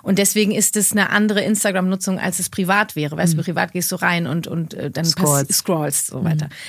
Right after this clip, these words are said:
Speaker 1: Genau. Was ich mal gemacht habe, ich schweife jetzt ein bisschen ab, ich war mit meinem Sohn zusammen in, äh, Amsterdam. Und er hing halt in, im Bett und,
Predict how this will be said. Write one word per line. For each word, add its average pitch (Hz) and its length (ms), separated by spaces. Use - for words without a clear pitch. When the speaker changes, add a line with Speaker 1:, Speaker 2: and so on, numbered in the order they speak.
Speaker 1:
Genau. 165 220
Was 285 220
ich - 80
mal 311 100
gemacht 269 380
habe, 294 220
ich 262 120
schweife 226 300
jetzt 214 160
ein - 20
bisschen 196 220
ab, - 160
ich 240 140
war 220 100
mit 226 220
meinem 202 200
Sohn 220 160
zusammen 196 320
in, 185 280
äh, 170 260
Amsterdam. 202 500
Und 208 160
er 220 140
hing 233 320
halt 202 180
in, 185 160
im 175 220
Bett 254 260
und, 226 180